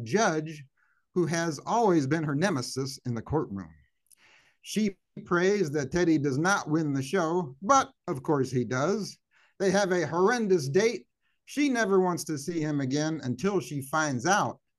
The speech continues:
that he paid off the other contestants on the show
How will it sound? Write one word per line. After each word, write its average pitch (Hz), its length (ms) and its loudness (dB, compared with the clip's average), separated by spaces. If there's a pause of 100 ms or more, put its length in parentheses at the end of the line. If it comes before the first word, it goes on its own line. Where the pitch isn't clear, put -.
(240)
that 143 140 -4
he 226 200 4
paid 196 380 -2
off 185 400 -2
the 151 140 -2
other 170 180 -2
contestants 160 680 -6
on 147 180 -2
the 135 100 -4
show 180 480 -4